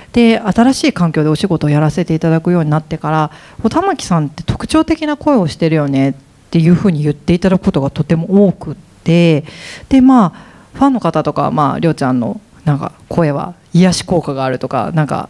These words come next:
温かみがあるから好きだって言ってくださる方が本当に多いのでありがたいなと思うんですけど、でもそういう、なんて言うんでしょう、冷静に客観的にこう自分の声とか持ってるものを、あの、評価してくださる方に出会っ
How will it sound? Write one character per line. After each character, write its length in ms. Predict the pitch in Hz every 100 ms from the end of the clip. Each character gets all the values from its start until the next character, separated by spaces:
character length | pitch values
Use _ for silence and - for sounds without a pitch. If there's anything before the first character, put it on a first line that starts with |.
| -
温 320 | 156 156 156
か 100 | 165
み 120 | 160
が 120 | 160 151
あ 40 |
る 60 | 143
か 120 | 139
ら 60 | 143
好 100 | -
き 80 |
だ 120 | 160 147
っ 20 |
て 200 | - 151
言 100 | 147
っ 20 |
て 160 | - 165
く 80 | 170
だ 80 |
さ 140 | 165 165
る 80 | 135
方 240 | 165 -
が 140 | 190 - - - -
本 100 | 175
当 80 | 175
に 100 | 175
多 140 | 185
い 60 | 185
の 80 | 143
で 80 |
あ 100 | -
り 80 | 151
が 100 | 160
た 120 | 160 160
い 40 |
な 120 | 151
と 140 | - 151
思 180 | 170
う 20 | 160
ん 60 |
で 60 | 165
す 80 | -
け 100 | 180
ど、 160 | 175 - - -
で 120 | - 294
も 120 | 208
そ 160 | 240
う 60 | 226
い 60 | 226
う、 200 | 220 220 - _
な 100 | 196
ん 40 | 180
て 80 | 160
言 80 |
う 20 | 156
ん 40 |
で 60 | 156
し 80 |
ょ 80 | 190
う、 60 | 185
冷 180 | 202 220
静 260 | 240 233
に 220 | 233 262 285 -
客 200 | - 185
観 220 | 220 214
的 260 | 214 - 214
に 100 | 208
こ 120 | 208
う 20 |
自 120 | 170 165
分 140 | 175
の 60 | 180
声 300 | - 185 147
と 120 | 151
か 280 | - 190 170
持 120 | 185
っ 40 |
て 140 | 202 185
る 80 | 156
も 120 | 147
の 120 | 151
を、 280 | 165 170 147 - - - -
あ 80 |
の、 80 | 151
評 180 | 139 175
価 120 | 147
し 80 | -
て 100 | 151
く 100 | 160
だ 120 | 160
さ 140 | 170 156
る 80 |
方 240 | 135 147 135
に 160 | 143
出 160 | 135 156
会 80 |
っ 40 | 165